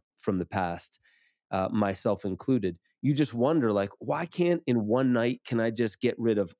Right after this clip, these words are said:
all my fucking shit, all my baggage?" And I think it's the, it goes back to when I was talking about story. You can tell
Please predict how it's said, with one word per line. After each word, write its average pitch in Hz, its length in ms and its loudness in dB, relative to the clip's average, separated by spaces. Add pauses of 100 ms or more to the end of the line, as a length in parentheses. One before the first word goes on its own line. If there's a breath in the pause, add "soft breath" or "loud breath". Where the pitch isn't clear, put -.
(120)
all 139 280 2
my 123 180 4
fucking 107 380 -2
shit, - 320 -2 (180)
all 156 240 2
my 123 160 2
baggage?" 117 580 -4 (560 soft breath)
And 127 120 4
I 123 80 2
think 196 280 -2
it's 175 200 -2
the, - 200 -4
it 120 140 2
goes 147 260 2
back 131 260 -2
to 123 80 -4
when 120 140 2
I 113 40 2
was 107 100 -2
talking 107 260 -2
about 95 180 0
story. - 600 -2 (600)
You 147 140 4
can 185 220 2
tell 117 580 0